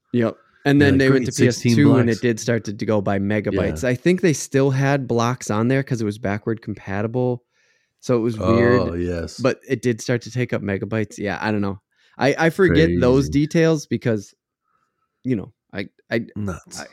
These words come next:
Speaker 1: it's my hobby, but
Speaker 2: Absolutely nuts.
Speaker 1: I just forget. Anyways.
Speaker 2: Yeah.
Speaker 1: Back to the chips, the Lake
Speaker 2: Yes.
Speaker 1: Master chips. So you said you got a Lowrance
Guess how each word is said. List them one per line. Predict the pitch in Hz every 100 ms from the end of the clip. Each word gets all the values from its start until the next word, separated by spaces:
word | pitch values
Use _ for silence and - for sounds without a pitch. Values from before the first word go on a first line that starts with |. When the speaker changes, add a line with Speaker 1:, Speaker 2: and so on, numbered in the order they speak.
| _ _
Speaker 1:
it's | 156 151
my | 156
hobby, | 143 123 98 98
but | 104 113
Speaker 2:
Absolutely | 78
nuts. | 85 -
Speaker 1:
I | 107
just | 107 113 -
forget. | 110 101 98 - _
Anyways. | 127 139 104 87 - _ _ _ - - -
Speaker 2:
Yeah. | 98 90 73 80 - _ _ _ _ _ -
Speaker 1:
Back | 135 139
to | 170
the | 139
chips, | - 135 110 - - -
the | 117
Lake | 113 127
Speaker 2:
Yes. | 104 98 -
Speaker 1:
Master | -
chips. | - - - - -
So | - - 139 117 - _ _ _ _
you | - 196
said | - 214
you | 185
got | 165
a | 143
Lowrance | 127 127 135 123 -